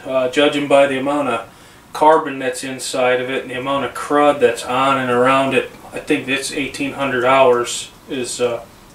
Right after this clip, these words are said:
on the one run, so I'm gonna rebuild the whole thing. Uh, I've already started. I wish I would've run the camera from the beginning, but like I said, I thought I was just gonna do a valve job, so. Uh,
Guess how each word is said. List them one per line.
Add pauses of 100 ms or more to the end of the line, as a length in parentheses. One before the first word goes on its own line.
(140)
on
the
one
run,
so
I'm
gonna
rebuild
the
whole
thing. (720)
Uh,
I've
already
started.
I
wish
I
would've (540)
run
the
camera
from
the
beginning,
but
like
I
said,
I
thought
I
was
just
gonna
do
a
valve
job,
so. (1120)
Uh,